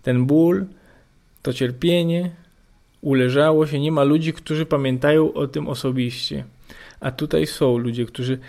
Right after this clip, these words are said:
osobiście lub poprzez opowieści dziadków czy rodziców wiedzą o cierpieniach, o, o śmierci,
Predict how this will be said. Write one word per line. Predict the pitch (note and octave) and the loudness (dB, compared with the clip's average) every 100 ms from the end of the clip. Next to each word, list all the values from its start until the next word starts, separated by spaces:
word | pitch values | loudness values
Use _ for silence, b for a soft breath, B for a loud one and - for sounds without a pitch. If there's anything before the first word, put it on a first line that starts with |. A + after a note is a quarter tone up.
| B B B B - | B B B B -4
osobiście | D3+ C#3+ D3+ D#3 F3+ - - F#3 F#3+ G3 | -2 0 -2 0 -2 -2 -2 0 0 0
lub | C#3 C3+ C#3 C#3 | -2 0 -2 -2
poprzez | D3+ C#3 C#3+ B2+ | -2 -2 -2 -2
opowieści | C#3 C3+ C#3 C#3+ C3+ - C#3 | -2 -2 -2 0 -2 -6 -4
dziadków | C3+ C3+ C3+ - D3 C#3+ - | 2 2 2 -6 -6 -6 -12
czy | - B2+ B2+ | -6 -2 0
rodziców | C3+ C3 C3 C#3+ C#3+ D#3 F3+ - _ b b b b b _ _ _ C3 | 0 0 -2 -4 -4 -4 -4 -8 _ b b b b b _ _ _ -2
wiedzą | D3+ F#3 B2 A#2+ A#2 C3 - _ _ _ _ _ _ _ _ _ _ _ _ - | 4 4 4 2 0 -4 -12 _ _ _ _ _ _ _ _ _ _ _ _ -4
o | C3 | -2
cierpieniach, | C#3 C3 C#3+ D3+ F3+ F#3+ F#3 | -2 -2 0 2 4 2 2
o, | C3 A#2+ | 2 2
o | A#2+ | 0
śmierci, | - D#3 E3+ E3 E3+ F#3+ G3+ | -2 0 2 0 -4 -4 -4